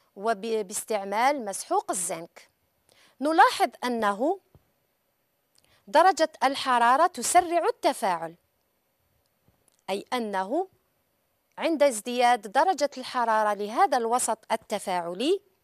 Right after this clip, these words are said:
يز-، يزداد سرعة التفاعل، وبالتالي يصل التفاعل إلى حده في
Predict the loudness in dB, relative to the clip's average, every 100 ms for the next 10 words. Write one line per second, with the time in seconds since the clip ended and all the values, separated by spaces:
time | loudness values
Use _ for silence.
0 | _ _ _ _ _ _ -6 -6 -2 -2
1 | -2 -2 -6 -2 0 0 0 -2 0 0
2 | -2 -4 -4 -2 -2 -4 -10 -10 -6 -6
3 | -6 -6 -4 -2 -4 -8 -10 _ _ _
4 | _ _ _ -4 -2 0 0 0 0 2
5 | 2 2 -2 -6 -2 -2 -2 -6 -6 -10
6 | -6 -6 -6 -6 -8